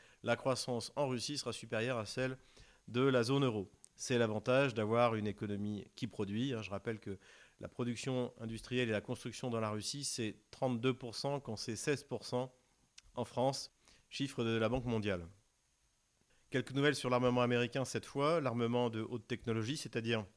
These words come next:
les technologies hypersoniques.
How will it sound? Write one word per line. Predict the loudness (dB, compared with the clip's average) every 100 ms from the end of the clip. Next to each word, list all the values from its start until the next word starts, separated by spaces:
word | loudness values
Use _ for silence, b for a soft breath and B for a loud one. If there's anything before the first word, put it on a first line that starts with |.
| _ _ _ _ _ _ _ _ -6
les | -4
technologies | -4 -2 0 0 -2 -4
hypersoniques. | -2 -2 0 0 0 -2